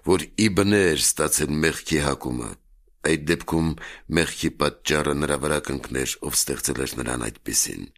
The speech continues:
Նա ստեղծվել էր բարի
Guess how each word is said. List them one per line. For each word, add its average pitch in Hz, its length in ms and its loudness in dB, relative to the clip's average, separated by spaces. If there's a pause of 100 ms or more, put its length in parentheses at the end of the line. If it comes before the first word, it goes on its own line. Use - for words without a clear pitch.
(460)
Նա 120 220 6 (200)
ստեղծվել 120 680 4
էր 101 140 2
բարի 95 420 4